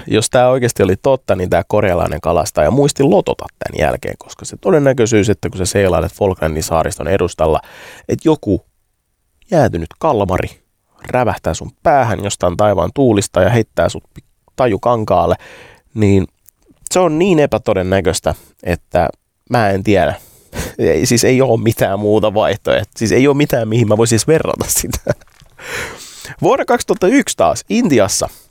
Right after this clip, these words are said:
punainen sade yllätti Keralan osavaltion asukkaat. Kuul-, kuulosti vähän Keravalta, mutta nyt se on Kerala.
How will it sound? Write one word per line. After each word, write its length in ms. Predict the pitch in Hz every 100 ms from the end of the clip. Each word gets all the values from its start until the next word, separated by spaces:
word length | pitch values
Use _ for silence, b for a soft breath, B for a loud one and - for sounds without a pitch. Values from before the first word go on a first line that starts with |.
| _ _ - -
punainen 440 | 349 262 180 139
sade 340 | 143 127 117 - _ _ 131
yllätti 400 | 117 101 - 104 -
Keralan 380 | 202 156 101 98
osavaltion 640 | 131 120 101 95 92 - - _ 120
asukkaat. 520 | 117 - - - - _ -
Kuul-, 160 | 143 -
kuulosti 260 | 160 -
vähän 160 | 143 117
Keravalta, 480 | - 147 104 87 82
mutta 280 | 95 101 95
nyt 100 | 110 -
se 60 |
on 80 | 101 - -
Kerala. 440 | 151 139 50 -